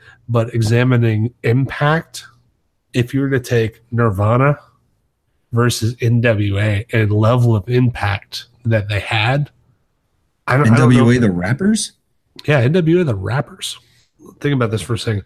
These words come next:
Speaker 1: N W A was like, yeah, they're a band that will have, say, quintessential. If you're gonna look, if you're not doing, like, rock music when it comes to the nineties, it's like, uh, Fuck the Police is, like, probably,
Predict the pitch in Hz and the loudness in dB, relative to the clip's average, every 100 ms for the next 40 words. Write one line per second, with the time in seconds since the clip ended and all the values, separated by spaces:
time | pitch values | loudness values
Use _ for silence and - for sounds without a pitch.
0 | - _ _ _ _ - 170 180 147 139 | -12 _ _ _ _ -4 -2 0 2 2
1 | 123 117 113 107 104 98 110 101 - _ | 2 2 0 -2 -4 -4 -4 -4 -8 _
2 | _ _ _ _ _ _ _ _ - 135 | _ _ _ _ _ _ _ _ -2 0
3 | 101 101 123 143 143 139 143 131 120 123 | 0 -4 -10 -8 0 2 4 2 2 2
4 | 123 120 117 113 120 117 - 127 110 104 | 2 0 -2 -2 -2 -2 -4 -2 -2 -4
5 | - - 123 - - 117 107 113 110 110 | -8 -6 -6 -6 -6 -4 -4 -6 -6 -4
6 | 156 151 175 143 127 123 - _ _ _ | -2 0 0 2 2 0 -4 _ _ _
7 | - - 123 151 156 165 151 143 135 127 | -16 -4 -2 0 0 0 0 0 2 0
8 | 123 117 107 113 117 123 123 113 104 101 | 0 -2 -2 -2 0 -2 -2 -2 -2 -2
9 | 107 - 123 107 110 104 110 120 113 101 | -4 -2 -2 0 0 0 2 2 0 -2
10 | - _ _ _ _ _ - - - 117 | -6 _ _ _ _ _ -4 -4 0 2
11 | 110 101 120 113 110 107 101 - - 151 | 2 0 0 2 2 2 -2 -8 -8 -6
12 | - 127 135 127 127 127 123 117 104 107 | -4 -2 0 2 2 0 -2 -4 -4 -2
13 | 113 113 - - 120 120 104 | -2 -2 -4 -2 2 2 0